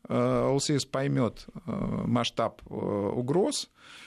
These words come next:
Этот, этот масштаб каким-то образом будет, э, оценен и компенсирован инициаторами строительства, э, вот, и, э, строительство будет продолжено. Там нет уже сейчас,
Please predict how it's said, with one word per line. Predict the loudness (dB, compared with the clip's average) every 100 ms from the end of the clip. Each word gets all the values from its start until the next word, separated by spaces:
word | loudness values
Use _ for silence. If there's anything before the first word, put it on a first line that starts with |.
| -20 -20 -18 -4
Этот, | -2 -2 0
этот | 2 2 0
масштаб | 0 0 0 -2 0
каким-то | -4 -2 0 0
образом | 0 -2 0 0
будет, | 2 0 -2 -4
э, | 0 0
оценен | 0 2 4 2
и |
компенсирован | 2 0 2 2 0 0 -2 -6 -12 _ _ _ _ _ _ _ _ -4
инициаторами | 0 2 2 0 -2 -4
строительства, | 0 0 0 -2 -8 -4 -2 0 -2
э, | -2 2 2 4 4 4 4 6 6 4
вот, | 4 4 4 0 -2
и, | 2 4 2 0
э, | 0 2 2
строительство | 2 0 0 0 -2
будет | 0 0
продолжено. | 0 2 2 0 -6 -10 -8 -2
Там | 0 0 2
нет | 2 0
уже | -2 -2
сейчас, | -4 -2 2 2